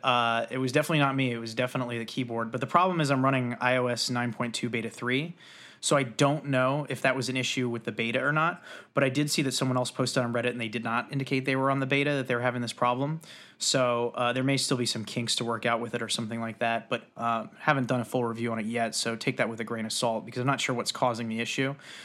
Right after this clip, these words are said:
but there were some quirks with it, uh, for me. And then I did last night try typing a lot with the virtual keyboard as well and, and found that to be pretty good with the bigger screen.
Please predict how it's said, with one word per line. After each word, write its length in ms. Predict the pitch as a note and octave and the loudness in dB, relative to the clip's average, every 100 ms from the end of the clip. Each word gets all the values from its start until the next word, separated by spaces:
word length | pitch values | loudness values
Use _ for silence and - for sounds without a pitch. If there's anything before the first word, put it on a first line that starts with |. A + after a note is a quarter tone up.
| - - | -16 -4
but 140 | C3+ | 0
there 160 | C#3+ C#3 | 2 2
were 240 | D3 E3+ | 4 4
some 180 | D#3 C3 | 2 -2
quirks 380 | - C3+ C3 - | 0 0 0 -4
with 120 | A2+ | -4
it, 140 | A2 - | -6 -6
uh, 160 | A2+ | -8
for 220 | A2+ A#2+ | -6 -6
me. 260 | A2+ A2+ B2+ - - - | -4 -6 -10 -16 -20 -4
And 140 | E3 | 2
then 80 | F3 | 4
I 40 | F3 | 4
did 200 | F#3 E3+ | 4 4
last 260 | D#3 C#3+ | 4 4
night 140 | C#3+ C#3 | 2 2
try 180 | C#3+ | 2
typing 300 | B2 C3+ B2 | 2 0 0
a 40 | B2 | 2
lot 160 | A#2+ | 2
with 120 | A#2+ A#2 | 0 -6
the 80 | |
virtual 340 | A2 A#2+ - A#2 | -4 -4 -4 -6
keyboard 380 | - A2+ A2+ A2 | -6 -6 -4 -6
as 100 | A2+ | -4
well 240 | A2 A2 | -2 -2
and, 180 | A2 A2 | -4 -8
and 140 | A#2 | -8
found 160 | A#2 A#2+ | -4 -4
that 120 | A#2 | -4
to 60 | - | -8
be 80 | |
pretty 220 | A2 B2+ G#2+ | -8 -8 -6
good 160 | A2 | -6
with 100 | G#2+ | -8
the 60 | G#2+ | -10
bigger 220 | A2+ G#2+ | -8 -8
screen. 340 | - A2+ A2 | -6 -6 -8